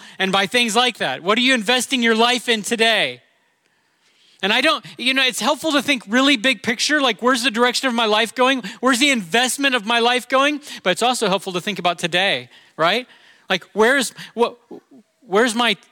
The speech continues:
the investment of my time today going?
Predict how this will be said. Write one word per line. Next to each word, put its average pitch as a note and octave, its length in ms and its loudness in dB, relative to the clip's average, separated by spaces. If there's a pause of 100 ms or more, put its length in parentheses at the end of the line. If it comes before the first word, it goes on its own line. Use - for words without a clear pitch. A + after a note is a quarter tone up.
the G3+ 120 2
investment A3 560 0
of G3 60 -4
my F#3+ 160 0
time A3 420 -2
today F3+ 520 2
going? A#2+ 500 -6